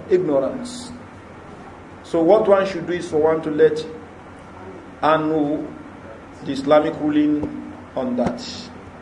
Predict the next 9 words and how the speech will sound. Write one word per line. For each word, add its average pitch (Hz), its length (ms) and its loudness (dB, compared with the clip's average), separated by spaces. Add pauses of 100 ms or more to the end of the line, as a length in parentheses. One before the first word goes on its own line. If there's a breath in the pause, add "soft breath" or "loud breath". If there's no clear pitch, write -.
(680)
Hmm? 170 220 -2 (480)
That 131 160 -2
this 160 140 -6
thing 151 160 -4
is - 180 -4
haram 160 760 0 (1160)
in 120 100 -6
the 117 80 -4
deen. 117 540 -6